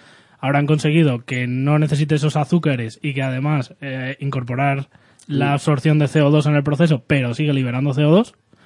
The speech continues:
Speaker 1: O sea, ahora mismo sería como las plantas. Consume, pero a la vez también, también suelta. Y lo que quieren lograr y llegar a conseguir es que no suelte C O dos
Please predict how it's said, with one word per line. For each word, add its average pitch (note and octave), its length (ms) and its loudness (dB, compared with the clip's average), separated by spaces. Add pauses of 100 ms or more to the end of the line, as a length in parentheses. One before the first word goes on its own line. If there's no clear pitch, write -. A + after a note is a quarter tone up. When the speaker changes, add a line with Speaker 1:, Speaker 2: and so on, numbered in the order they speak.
Speaker 1:
O - 20 -14
sea, D3 120 2
ahora C#3+ 160 2
mismo D#3 220 4
sería D3+ 200 2
como E3+ 120 2
las B2 120 -2
plantas. B2 400 -4 (400)
Consume, D#3 480 2
pero C#3 180 -4
a C3 40 -2
la B2+ 120 -2
vez C3+ 160 -4
también, B2+ 680 -4 (140)
también B2 240 -4
suelta. G#2 300 -12 (560)
Y C#3 200 2
lo C#3 160 2
que B2+ 140 -4
quieren D#3 340 2
lograr E3 560 2 (180)
y E3+ 120 -8 (240)
llegar D#3+ 280 2
a E3+ 60 2
conseguir F3+ 640 2
es D#3+ 180 0
que B2 160 -6
no D#3+ 200 4
suelte F3+ 320 4
C F3+ 120 2
O F3+ 80 6
dos G#3+ 240 0